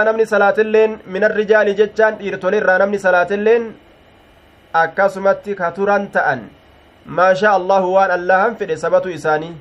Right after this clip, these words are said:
Waan Rabbiin gartee sabatu isaanii fedhe nima sabatanii jee duuba.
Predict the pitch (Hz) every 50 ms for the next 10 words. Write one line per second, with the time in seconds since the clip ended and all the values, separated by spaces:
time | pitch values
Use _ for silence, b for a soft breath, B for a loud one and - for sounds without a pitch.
0 | - - - _ _ _ _ _ _ _ _ _ - 143 151 170 180 185 185 185
1 | 165 190 196 190 180 175 175 170 - 190 190 190 185 180 175 180 185 185 185 190
2 | 202 190 - 160 143 165 165 160 160 190 220 247 202 220 - 170 139 113 - -
3 | _ _ _ _ 143 151 165 175 175 175 170 175 175 160 156 156 156 151 147 143
4 | 135 127 127 123 120 120 139 175 180 156 147 135 123 131 127 123 117 104 -